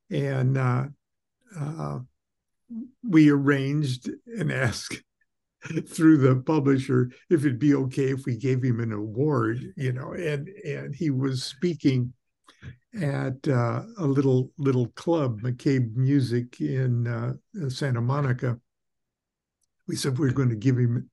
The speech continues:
this award on that night. And we had a, had a, uh, like a walnut plaque with,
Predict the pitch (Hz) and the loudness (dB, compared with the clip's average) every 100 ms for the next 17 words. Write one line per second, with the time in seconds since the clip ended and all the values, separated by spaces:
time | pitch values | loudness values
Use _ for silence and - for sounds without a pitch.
0 | _ - 123 123 113 113 127 123 113 - | _ -2 0 0 -4 0 0 0 -2 -6
1 | 131 120 120 156 135 131 135 - - - | -2 -2 -2 -4 -2 -2 -2 -8 -20 -20
2 | _ - 131 135 120 139 123 123 - - | _ -4 2 2 2 2 2 2 -2 -6
3 | 131 120 110 120 123 - _ _ _ _ | -4 -2 -4 -4 -6 -10 _ _ _ _
4 | _ _ 143 127 123 131 135 131 117 104 | _ _ -8 -8 -8 -6 -6 -4 -6 -2
5 | 139 127 139 127 127 120 - _ _ - | 2 2 6 6 6 2 -6 _ _ -4
6 | 147 135 135 131 - - _ 165 139 131 | -2 0 -4 -8 -18 -20 _ -6 -6 -6